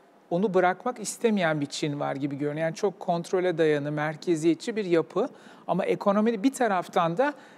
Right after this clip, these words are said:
ekonominin yani kapitalist, e, kurallara, sisteme de uyumu konusunda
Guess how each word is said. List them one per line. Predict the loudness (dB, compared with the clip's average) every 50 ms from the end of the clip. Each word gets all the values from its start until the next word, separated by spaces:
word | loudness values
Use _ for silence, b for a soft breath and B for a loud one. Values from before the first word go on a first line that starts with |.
| B B
ekonominin | 0 0 2 2 2 2 4 4 4 4 4 4 2 0 -2 -6 -2
yani | 0 2 2 2 2 -2 -4 -6
kapitalist, | -2 -2 -2 -2 2 2 2 4 4 2 -2 -4 -8 -8 -10 -8
e, | -4 0 4 4 6 6 4 2
kurallara, | 0 -2 0 2 2 2 4 4 2 2 2 0
sisteme | -2 -4 -6 -6 -4 -2 -2 0 0 0 2
de | 2 2 2 0 B B B B B -4
uyumu | -2 2 2 4 2 2 2
konusunda | 2 0 -2 -2 -2 -6 -6 -6 -4 -2 0 2 2 2 0